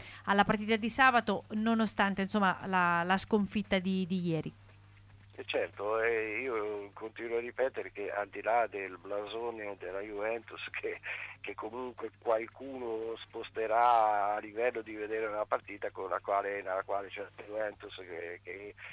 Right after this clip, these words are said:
Speaker 2: che ha, fa prestigio, eh, però c'è anche da dire, ripeto ancora una volta, attenzione, perché questa è la squadra che viene da tre sconfitte consecutive,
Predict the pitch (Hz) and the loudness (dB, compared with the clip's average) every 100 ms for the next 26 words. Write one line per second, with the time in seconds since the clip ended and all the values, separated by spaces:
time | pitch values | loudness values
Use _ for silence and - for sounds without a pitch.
0 | - - - 101 92 92 90 - 107 107 | -16 -18 -10 -6 -4 -4 -6 -4 -4 -4
1 | 104 - - 98 82 90 92 - - - | -8 -14 -14 -16 -16 -18 -18 -18 -16 -16
2 | - 98 95 85 85 95 135 143 190 - | -8 -2 -2 -2 -4 -4 2 6 6 6
3 | 120 113 143 120 113 117 131 117 107 110 | 4 4 2 0 -4 -4 -6 -6 -6 -4
4 | 127 123 107 110 117 123 131 - - 131 | -2 0 -2 -2 0 2 2 0 -2 -4
5 | 135 120 131 160 127 95 - 104 - 104 | -8 -4 -2 -2 -2 -6 -10 -10 -8 -8
6 | - 101 95 92 90 90 90 92 92 95 | -6 -4 -2 -2 -2 -2 -4 -4 -6 -8
7 | - 110 107 101 98 95 95 95 98 107 | -4 -4 -4 -8 -8 -8 -8 -8 -8 -8
8 | 113 - 92 - 98 95 90 - 107 - | -10 -10 -16 -16 -16 -14 -16 -16 -16 -14
9 | 98 123 - 107 123 | -14 -14 -10 -8 -6